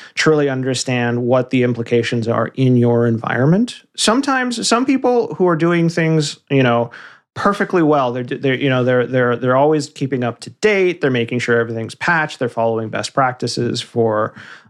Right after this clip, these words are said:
hardening, things like that. They could very easily be stuck in the, "Oh, we have N T L M. We,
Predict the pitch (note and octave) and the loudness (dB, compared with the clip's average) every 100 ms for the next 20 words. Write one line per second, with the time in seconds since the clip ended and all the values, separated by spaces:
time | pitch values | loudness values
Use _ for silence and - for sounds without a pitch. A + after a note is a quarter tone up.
0 | _ - D#3+ D3+ C#3 C#3 B2+ B2+ C3+ B2+ | _ -4 0 0 0 -2 -2 -2 -2 0
1 | C3 B2 A#2+ C3 A#2+ A#2+ - - - _ | 2 0 2 2 0 -4 -12 -20 -20 _
2 | D3 D3 D#3+ C3+ C3 D3 C#3+ C#3+ C#3+ D#3 | 0 2 0 0 0 0 0 0 0 2
3 | C#3+ C3+ C3+ C3 B2+ B2+ - - - - | 2 2 0 0 0 0 -2 -6 -6 -2
4 | D3 C3+ B2+ - C3 B2 A2+ B2+ B2 B2 | 0 0 -2 -6 -4 -4 -2 0 2 2
5 | B2+ C3 E3+ B2+ A#2+ C3 C3 B2 A#2 - | 0 0 0 0 -2 -2 0 -2 -4 -8
6 | B2 A#2+ A#2+ A#2 D3+ A2 G#2 B2 | -4 -4 0 0 0 -2 -4 -4